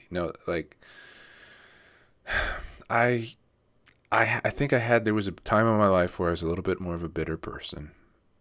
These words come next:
Right now, I, I, maybe I wasn't wishing everyone else the best, right? But now it's like, I've worked on myself, and I do have time to have empathy for other people more than I have in the past.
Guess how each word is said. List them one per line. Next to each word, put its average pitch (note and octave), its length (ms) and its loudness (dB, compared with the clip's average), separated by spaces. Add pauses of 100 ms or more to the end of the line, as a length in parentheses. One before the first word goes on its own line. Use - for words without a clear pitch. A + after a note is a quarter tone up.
(240)
Right D2 180 -6
now, D2 220 -2
I, B1+ 140 2
I, D2 300 -4
maybe F2+ 520 2
I G2 40 4
wasn't F2+ 420 2
wishing D#2 360 -8
everyone C#2 380 -8
else - 200 -14
the - 100 -10
best, - 420 -12 (320)
right? E2 260 -4 (440)
But C#3+ 120 0
now E3+ 300 8
it's D#3+ 240 4
like, C3+ 300 4 (480)
I've A2+ 140 2
worked B2 280 6
on A#2+ 100 2
myself, F2+ 460 0
and F#2 100 -2
I F#2 100 -2
do G#2 180 0
have F2+ 220 -2
time F2+ 280 -2
to - 100 -6
have E2+ 260 0
empathy F#2 400 -4
for - 180 -2
other D2+ 180 0
people - 420 -8
more G#2 240 0
than G2 140 0
I F2 100 0
have D#2+ 220 -2
in E2 60 -8
the F#2+ 80 -10
past. - 640 -14